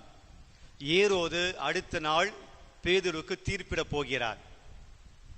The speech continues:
எல்லா யூத மக்களும் பேதுருவை எப்படியாவது ஒழிச்சு கட்டிடணும், இவன் இயேசுவை பற்றி போதிக்கிறான், இயேசுவை பற்றி அறிவிக்கிறான், நிறைய மக்களுடைய பேச்சை கேட்டு கிறிஸ்தவர்களாக மாறிக்கொண்டிருக்கிறார்கள்,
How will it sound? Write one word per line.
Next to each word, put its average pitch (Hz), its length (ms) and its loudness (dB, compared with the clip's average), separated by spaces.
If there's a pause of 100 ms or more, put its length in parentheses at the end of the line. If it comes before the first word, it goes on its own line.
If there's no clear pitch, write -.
(720)
எல்லா 175 420 6
யூத 185 400 2
மக்களும் 170 560 2 (340)
பேதுருவை 190 560 4
எப்படியாவது 170 520 -2
ஒழிச்சு 180 400 -4
கட்டிடணும், 151 600 0 (880)
இவன் 151 200 2
இயேசுவை 190 400 2
பற்றி 175 240 -2
போதிக்கிறான், 139 800 -2 (920)
இயேசுவை 190 380 4
பற்றி 170 280 -6
அறிவிக்கிறான், 143 800 -2 (680)
நிறைய 190 400 2
மக்களுடைய 175 520 -2
பேச்சை 185 360 -2
கேட்டு 165 260 -6 (120)
கிறிஸ்தவர்களாக 165 640 -2
மாறிக்கொண்டிருக்கிறார்கள், 143 1120 -2